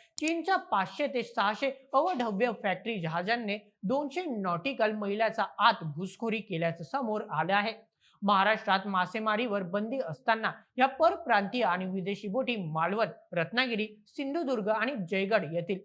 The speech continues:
सागरी हद्दीत लाखो टन मासळी लुटून नेत आहेत.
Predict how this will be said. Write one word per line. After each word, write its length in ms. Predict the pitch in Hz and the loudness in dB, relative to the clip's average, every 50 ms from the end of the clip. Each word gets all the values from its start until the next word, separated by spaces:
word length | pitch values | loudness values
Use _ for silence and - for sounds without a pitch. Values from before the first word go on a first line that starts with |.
| - _ _ | -14 _ _
सागरी 420 | - - 302 302 320 302 349 349 302 | -2 4 4 4 6 4 2 -2 -2
हद्दीत 360 | 240 269 254 202 180 214 208 - 208 | -2 -2 -2 -2 -2 -4 -4 -4 0
लाखो 380 | 180 196 196 214 202 - 320 | 2 2 2 2 0 -2 -6
टन 300 | 285 - 247 226 214 190 | -2 0 0 0 0 -2
मासळी 520 | 175 170 170 175 156 226 226 226 208 185 196 | -2 -2 -2 -2 -2 -4 -6 -4 -4 -2 -2
लुटून 400 | 262 269 214 233 226 202 170 151 | -2 -2 -2 -4 -4 -4 -6 -4
नेत 160 | 160 180 185 196 | -4 -4 2 2
आहेत. 200 | 208 220 226 | 2 2 2